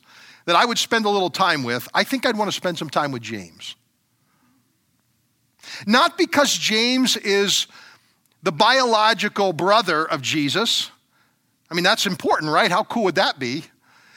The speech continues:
And not because James was one of the founding leaders, the founding fathers of the Christian church. I'd love to tap into his mind, his heart.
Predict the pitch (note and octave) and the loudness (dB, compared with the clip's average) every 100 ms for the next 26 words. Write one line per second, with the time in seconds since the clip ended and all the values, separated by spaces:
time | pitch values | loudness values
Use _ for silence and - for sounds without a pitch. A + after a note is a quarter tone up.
0 | - - C4 C4+ D#4 E4+ F4 - C#4+ F#3 | -14 -2 2 4 2 2 -2 2 2 0
1 | D3+ A#3 B3+ B3 G3+ G3+ - - - - | 0 0 2 0 0 -2 -4 -6 -16 0
2 | G#3+ A3+ A3 G#3 A#3+ D4+ D4+ C4+ - B3+ | 2 4 2 0 2 2 2 -2 0 2
3 | B3 C#4+ C#4 B3+ G#3+ G#3+ B3+ B3 D#3+ - | 4 2 2 0 0 0 2 2 0 -2
4 | G3+ - G#3+ C4 B3+ A#3 - A#3 A3+ A3+ | -2 0 2 2 2 0 2 2 4 2
5 | D#3+ C3 - - A3 F#3 G#3 - - - | 0 -2 -4 0 0 0 -6 -4 -4 -4
6 | E3 - G3+ B2 - - - - A3+ G3+ | -6 -2 -2 -2 -6 -8 -10 0 0 2
7 | F#3+ G3+ A#3 F#3 B2+ A2+ - D#3 - F3 | 2 4 4 4 0 -4 -10 -8 0 0
8 | E3+ F3 D#3 D3 B2+ A#2 D3 D3 C#3+ B2 | 0 -4 -2 -4 -6 -8 -2 0 0 -2
9 | A#2 A2+ - B2+ G#2+ - | -8 -8 -6 -6 -6 -14